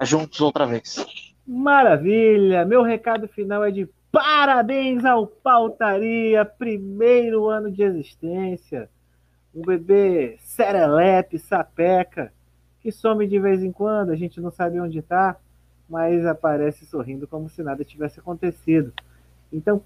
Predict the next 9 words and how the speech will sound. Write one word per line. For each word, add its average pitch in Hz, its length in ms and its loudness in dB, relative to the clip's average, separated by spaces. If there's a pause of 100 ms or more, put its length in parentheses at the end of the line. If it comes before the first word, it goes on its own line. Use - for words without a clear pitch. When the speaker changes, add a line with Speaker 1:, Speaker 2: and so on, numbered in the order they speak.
(140)
Speaker 2:
parabéns 202 600 4
por 196 180 0
esse 190 340 0
ano 170 220 0
aí 160 400 2 (340)
de 175 320 -2
alegria, 156 840 0
de 156 140 -8
sofrimento, 156 1120 -6